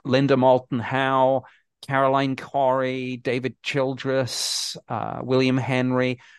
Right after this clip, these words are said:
uh, fr-, from all these different areas. So, uh, sometimes, sometimes you'll have people from,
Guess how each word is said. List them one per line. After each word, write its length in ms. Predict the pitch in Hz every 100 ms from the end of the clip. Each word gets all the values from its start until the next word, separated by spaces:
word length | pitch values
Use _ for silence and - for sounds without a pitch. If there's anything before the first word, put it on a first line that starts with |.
| _ _ -
uh, 100 | - 202
fr-, 320 | 180 151 190 156
from 240 | - 160
all 180 | 190 247
these 240 | 175 139
different 420 | - 180 - 147 - _ _
areas. 480 | 151 175 190 117 104
So, 500 | - - 139 135 135 -
uh, 180 | 147 143
sometimes, 600 | - 170 165 175 180 156 - _
sometimes 480 | - 196 233 202 180
you'll 140 | 156
have 260 | 156 156 -
people 340 | 170 165 151
from, 340 | - 147 127